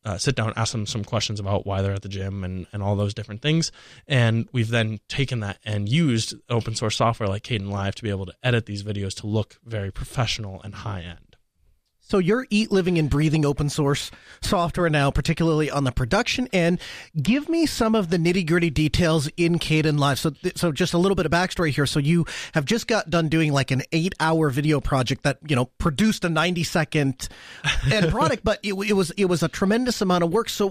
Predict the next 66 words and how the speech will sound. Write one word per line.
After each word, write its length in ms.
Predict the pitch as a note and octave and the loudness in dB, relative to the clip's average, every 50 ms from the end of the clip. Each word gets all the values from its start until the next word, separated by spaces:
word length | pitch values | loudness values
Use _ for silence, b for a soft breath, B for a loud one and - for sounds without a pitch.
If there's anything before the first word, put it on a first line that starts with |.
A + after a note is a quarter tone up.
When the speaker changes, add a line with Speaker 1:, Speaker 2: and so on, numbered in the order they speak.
| - | -2
Speaker 2:
what 240 | - E3 E3 F#3+ G#3 | 0 2 2 4 4
are 80 | C4 C4+ | 2 0
some 200 | - - C#4+ C#4 | 0 0 0 0
of 60 | C4 | 0
the 80 | C4 A#3 | 0 0
things 300 | - - F3+ F#3 F3+ E3 | 0 2 2 4 4 2
that 160 | F3 - - | 2 2 2
you 40 | D3 | 2
liked 280 | C#3 D3 D#3 - - | 2 2 0 0 0
about 200 | E3+ F3+ D#3+ - | 0 0 -2 0
Kdenlive? 540 | - - E3 D#3+ E3 D#3+ D3+ C#3+ C#3+ D3 C3+ | 0 0 2 2 4 4 4 4 4 4 4
What 160 | C3+ D#3 D#3+ | 2 2 2
are 60 | F#3 | 2
some 180 | G3 - G#3+ G3+ | 0 0 0 0
of 60 | F#3+ | 0
the, 100 | - - | 0 0
and 240 | F#3 E3+ E3+ - E3+ | 0 0 -2 -2 -4
we, 180 | F3+ E3+ E3 - | -4 -4 -2 0
your 140 | F#3 F3 F#3 | 2 2 2
comment 360 | - - - - D4+ C#4 A3+ | 2 2 0 2 2 2 0
to 60 | - F#3 | 2 2
me 100 | F#3+ E3+ | 2 2
that 140 | E3 - | 2 0
kinda 180 | - - D3+ C3 | 0 0 0 0
prompted 320 | - F#3+ F#3 E3+ - E3 | 2 0 0 0 0 -2
this 140 | C3+ C#3 - | -2 -2 0
whole 100 | - D3 | 0 0
thing 140 | C#3+ D#3+ D3 | 2 2 2
was 120 | D3 B2+ | 4 4
you're 60 | C#3 D3+ | 2 2
like, 240 | C3+ C3 B2 - B B B B B | 2 0 -2 -4 B B B B B
"I'm 100 | D3+ D#3 | 0 2
never 240 | F3 A3+ A#3 F3 F3 | 2 2 2 0 0
going 220 | D3+ E3 D3 C3 | -2 -2 -2 0
back." 380 | A#2+ C#3+ D3+ C3 F#2+ - - - | 0 0 0 0 -2 -8 -8 -2
Like, 200 | - E3+ D3 D3 | 0 0 0 0
it, 100 | - D#3+ | 0 0
Speaker 1:
Yeah. 160 | D#3 C#3 G#2 - - _ _ | 0 0 0 -4 -10 _ _
Speaker 2:
it, 160 | - F#3 - | -8 -6 -4
it 320 | - F3+ F3+ - F#3+ F#3 F3+ | -4 -4 -2 0 0 2 2
is 160 | F3 E3 - | 2 2 2
cemented 500 | - - F#3+ F3 G3 A#3 A3+ A#3 A3+ E3+ | 0 0 2 2 2 2 2 2 0 0
for 160 | - E3+ D#3+ | 0 0 2
me, 260 | D#3 D#3 D#3 D#3+ F3+ B B B B B B B | 4 4 2 2 0 B B B B B B B
the, 420 | D#3 D#3+ C3 E3 E3 D#3+ D#3+ - - - - - _ | -4 0 2 2 4 4 2 0 -4 -10 -20 -20 _
you 180 | A#2+ D3+ E3+ D#3+ | -4 0 2 2
know, 160 | D3+ D3 D3 | 4 4 2
the, 260 | C#3 C3 D3 D3 D3 C#3+ | 2 2 2 0 0 0
the, 260 | D3 D3+ D3 D3 D3 - - | 0 2 2 2 0 -4 -8
the 220 | D3+ C3+ - - | -6 -4 -2 0
efficacy 300 | - G3 - - A3+ - | 0 -2 -2 -2 -4 -4
of 320 | E3 - - D3 C#3 C#3+ B2+ | -4 -2 0 0 2 2 2
open 220 | D#3 D3+ - D3+ | 0 0 0 -2
source 160 | - D#3 C#3 | -2 -2 0
software. 240 | - F#3+ F#3+ - E3+ | 0 0 0 0 -2
Can 100 | - D3+ | -2 -2
you 80 | D3+ C#3 | -2 -2
talk 300 | - - G#3+ B3 A#3 B3+ | 0 0 0 0 0 0
about 200 | A3+ G#3+ G3 - | 0 0 0 0
what 220 | D#3+ D#3+ D3 - | 0 -2 0 0
your 100 | - D#3+ - | -2 -2 -2
experience 640 | D#3+ - - - - E3+ F3 F3 F3 E3 - - - | -2 -4 -4 -2 0 2 2 2 2 0 -2 -6 -10
was 240 | D3+ C#3 D#3 D3+ B2 | -4 -2 0 0 2
like 340 | C3+ D3 E3 F3 E3 - _ | 2 2 2 2 0 -2 _
during 280 | - D3+ D3+ D#3 D#3+ D#3 | -2 0 2 2 2 2
these, 300 | D3 C#3+ C#3 A#2+ - | 2 2 2 0 -2